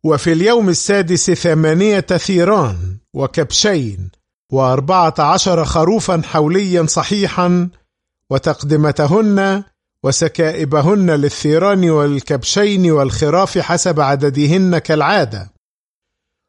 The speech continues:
وتيسا واحدا لذبيحة خطية، فضلا عن المحرقة الدائمة وتقدمتها وسكيبها. وفي اليوم السابع سبعة ثيران وكبشين وأربعة عشر خروفا حوليا صحيحا،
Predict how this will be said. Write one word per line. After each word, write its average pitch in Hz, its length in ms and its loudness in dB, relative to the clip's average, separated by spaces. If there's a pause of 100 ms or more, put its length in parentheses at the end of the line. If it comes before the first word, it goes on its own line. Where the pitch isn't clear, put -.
(120)
وتيسا 156 580 0
واحدا 170 480 0
لذبيحة 156 760 -2
خطية، 131 680 -2 (720)
فضلا 190 520 -2
عن 156 140 2
المحرقة 156 680 -2
الدائمة 160 640 -2
وتقدمتها 151 1000 0
وسكيبها. 120 1000 -2 (1120)
وفي 131 260 0
اليوم 180 340 2
السابع 175 600 0
سبعة 170 520 -2
ثيران 196 840 0
وكبشين 190 960 -2
وأربعة 151 680 0
عشر 160 460 0
خروفا 160 560 0
حوليا 165 640 0
صحيحا، 185 840 -2